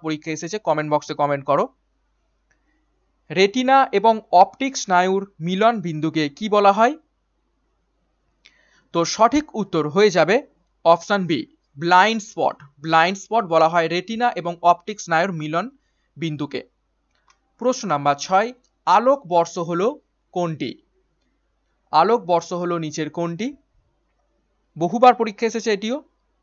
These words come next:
তো প্রশ্ন নাম্বার ছয়, সঠিক উত্তর হয়ে যাবে অপশন সি, আলোর এক বছর অতিক্রান্ত দূরত্ব। অর্থাৎ আলোকবর্ষ হলো একটি দূরত্ব মাপার একক এবং এক বছরে আলো যত দূর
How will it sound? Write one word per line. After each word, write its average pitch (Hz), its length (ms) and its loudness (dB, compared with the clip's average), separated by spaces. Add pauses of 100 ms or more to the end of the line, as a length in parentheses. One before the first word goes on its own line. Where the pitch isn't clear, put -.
(1600)
তো 170 60 -2 (140)
প্রশ্ন 233 220 4 (100)
নাম্বার 254 280 4
ছয়, 208 260 6 (240)
সঠিক 226 320 2 (140)
উত্তর 160 200 -4 (100)
হয়ে 190 220 0
যাবে 170 160 0 (200)
অপশন 170 380 -2
সি, 147 120 -6 (600)
আলোর 220 360 6 (240)
এক 190 80 0 (100)
বছর 226 280 -2 (140)
অতিক্রান্ত 175 460 -4 (120)
দূরত্ব। 147 340 -6 (720)
অর্থাৎ 214 220 -2 (160)
আলোকবর্ষ 226 400 0 (140)
হলো 214 140 0 (100)
একটি 190 160 -6 (140)
দূরত্ব 233 380 -4 (160)
মাপার 160 280 4 (160)
একক 170 240 0 (180)
এবং 220 160 -2 (600)
এক 240 60 4 (120)
বছরে 254 340 2 (320)
আলো 208 220 4 (460)
যত 196 220 2 (200)
দূর 226 140 -4